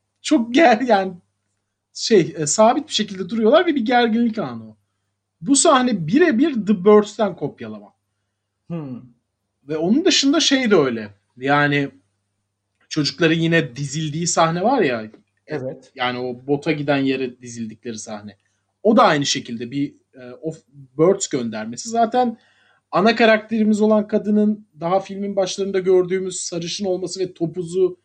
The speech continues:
Speaker 1: falan, bunların hepsi Hitchcock vari ögeler. Yönetmenin ciddi bir Hitchcock fanı olduğunu anlayabiliyoruz oradan. Oradan da şimdi bu filmde bize çocukların neden böyle olduğunu açıklamıyor ama bence birazcık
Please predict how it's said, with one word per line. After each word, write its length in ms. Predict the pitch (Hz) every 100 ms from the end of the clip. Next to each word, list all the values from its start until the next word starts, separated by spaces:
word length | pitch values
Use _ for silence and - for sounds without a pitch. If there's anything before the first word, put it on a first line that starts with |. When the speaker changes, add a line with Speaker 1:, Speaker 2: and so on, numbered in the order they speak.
| _ _
Speaker 1:
falan, 240 | 185 190 185
bunların 200 | 226 320
hepsi 260 | 392 -
Hitchcock 380 | 269 - 277 233
vari 280 | 220 226 226
ögeler. 360 | 175 123 185 359 _ _ _ _
Yönetmenin 520 | 202 254 - 269 277
ciddi 320 | 220 226 254
bir 60 | 226
Hitchcock 360 | 220 - 208 -
fanı 160 | 196
olduğunu 320 | 180 165 254
anlayabiliyoruz 640 | 285 240 233 214 226 196 123
oradan. 340 | 117 120 254 _ _ _ _ _ _ _ _ _ _
Oradan 500 | 175 214 370 403 311
da 60 | 240
şimdi 360 | 269 226 233 _ _ _ _ _ _
bu 160 | 147 269
filmde 480 | 339 370 285 285 220
bize 240 | 220 254
çocukların 580 | - 214 214 240 233 226
neden 300 | 220 233 214
böyle 200 | 220 220
olduğunu 300 | 220 214 220
açıklamıyor 580 | 214 - 240 233 190 330
ama 180 | 185
bence 340 | 180 226 226 214
birazcık 380 | 233 226 214